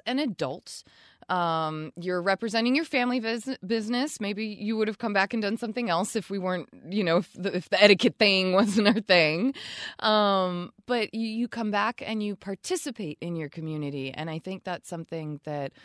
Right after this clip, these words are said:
um, a lot of us feel encouraged to do, but we don't always actually take the reins of doing it. And it's nice to find ways that you can do it and feel like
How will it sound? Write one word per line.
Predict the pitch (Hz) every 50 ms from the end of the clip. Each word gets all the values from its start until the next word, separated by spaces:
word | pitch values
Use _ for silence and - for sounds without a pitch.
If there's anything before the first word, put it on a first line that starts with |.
| - - - - - - -
um, | 165 160 165 - -
a | -
lot | 180 180 190 214 226 226 226
of | 220 190
us | 185 170 156 -
feel | - - 185 190 175 165 156 -
encouraged | - 165 156 - - 208 196 202 208 202 - -
to | - 240
do, | 196 226 240 240 233
but | 208 202 180 -
we | 185 175
don't | 151 175 165 160 160 - -
always | - 185 185 190 208 202 190 180 175 170 - - -
actually | 170 170 170 - - - 196 180 175 175
take | - - 185 185 -
the | - 165
reins | 165 170 165 170 175 170 170 170
of | 175 160 160
doing | - 160 160 165 175 185 202
it. | 220 226 - -
And | - 165 170
it's | 165 165 - - -
nice | 151 151 160 160 - -
to | 180
find | - _ - 156 156 165 165 165
ways | 156 165 156 160 160 165 160 -
that | 170 -
you | - 170 160
can | - 165 151 151
do | 143 151 151
it | 156 160 151 - -
and | 143 147 143
feel | - - 165 151 151 151 147 143
like | 143 143 139 139 135 -